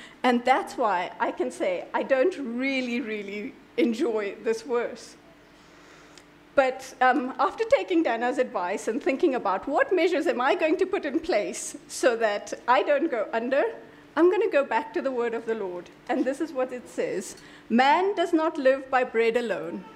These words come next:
but on every word that comes out of the mouth of the Lord." So what is the word, Lord? What is the word you're gonna give me so I can filter my circumstances through that word? And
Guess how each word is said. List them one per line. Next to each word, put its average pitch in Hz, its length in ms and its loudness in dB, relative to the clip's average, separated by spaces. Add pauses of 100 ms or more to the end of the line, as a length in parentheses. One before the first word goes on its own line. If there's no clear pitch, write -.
but 226 140 0
on 226 220 -2
every 269 280 0
word 233 480 -2
that 202 220 -4
comes 247 260 2
out 202 380 0
of 185 100 -10
the 202 80 -4
mouth 190 300 -2
of 214 100 -6
the 220 80 -4
Lord." 196 320 -8 (460)
So 320 140 2
what 320 200 6
is 440 140 0
the 330 120 -6
word, 226 400 -2 (240)
Lord? 202 360 -4
What 269 360 2
is 320 100 0
the 302 200 -2
word 226 500 -2
you're 240 180 0
gonna 302 220 4
give 247 320 -4
me 220 280 -2
so 214 200 0
I 233 140 0
can 320 180 2
filter 330 480 0
my 269 160 -2
circumstances 247 1000 -4 (100)
through 233 200 -8
that 202 360 -4
word? 175 360 -8 (540)
And 226 320 0